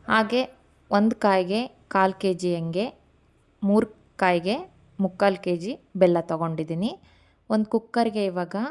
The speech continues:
ಆ ಬೆಲ್ಲನ ಹಾಕ್ಕೊಂಡು, ಒಂದು ಅರ್ಧ ಗ್ಲಾಸ್ನಷ್ಟು ನೀರನ್ನು ಹಾಕ್ಕೊಂಡು ಸ್ವಲ್ಪ ಕರಗಿಸ್ಕೋಬೇಕು ಬೆಲ್ಲನ. ಬೆಲ್ಲ ಇವಾಗ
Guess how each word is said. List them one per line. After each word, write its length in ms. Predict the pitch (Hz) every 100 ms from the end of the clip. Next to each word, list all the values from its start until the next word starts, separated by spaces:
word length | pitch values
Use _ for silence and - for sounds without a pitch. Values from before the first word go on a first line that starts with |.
| - _ _ _ _ _ _ -
ಆ 100 | 185
ಬೆಲ್ಲನ 440 | 175 180 190 190 185
ಹಾಕ್ಕೊಂಡು, 480 | 175 - 175 170 247 -
ಒಂದು 200 | 202 185
ಅರ್ಧ 240 | 180 170 214
ಗ್ಲಾಸ್ನಷ್ಟು 760 | 220 202 185 170 175 165 - 220 - _
ನೀರನ್ನು 400 | 190 185 185 180 170
ಹಾಕ್ಕೊಂಡು 420 | - 175 170 240 - _ _ _ _ _
ಸ್ವಲ್ಪ 320 | - 190 180 226 294 - -
ಕರಗಿಸ್ಕೋಬೇಕು 840 | 185 165 196 - 185 170 170 -
ಬೆಲ್ಲನ. 440 | 165 170 165 165 175 294 370 _ _ _ _ _ _ _ _ _ _ _ _ _ _ _ _ _ _ _ _ _ _ _ _ _ _ _ _ _ _ _ _ _ _
ಬೆಲ್ಲ 260 | 196 190 196
ಇವಾಗ 260 | 196 180 175